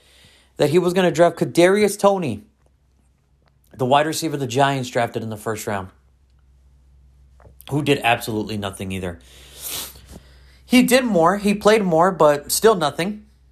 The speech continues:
Then, two weeks into preseason, he told reporters that they are gonna cut players due to their vaccine status, their covid nineteen vaccination status.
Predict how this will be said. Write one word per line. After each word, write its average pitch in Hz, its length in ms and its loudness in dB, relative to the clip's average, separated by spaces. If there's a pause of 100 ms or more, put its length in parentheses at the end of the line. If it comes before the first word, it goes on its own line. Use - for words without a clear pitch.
(1500)
Then, 190 520 0 (1600)
two 320 220 4
weeks 294 340 0
into 220 220 0
preseason, 202 680 -2
he 170 200 -4
told 196 340 0
reporters 190 840 0 (1600)
that 147 140 0
they 196 120 6
are 196 100 4
gonna 190 180 0
cut 202 360 0
players 175 560 0
due 160 240 -4
to 175 80 0
their 170 180 2
vaccine 165 720 -2 (200)
status, - 1080 -2 (1000)
their 147 120 -2
covid 170 320 0
nineteen 165 440 -6
vaccination 151 640 -4
status. 117 640 -2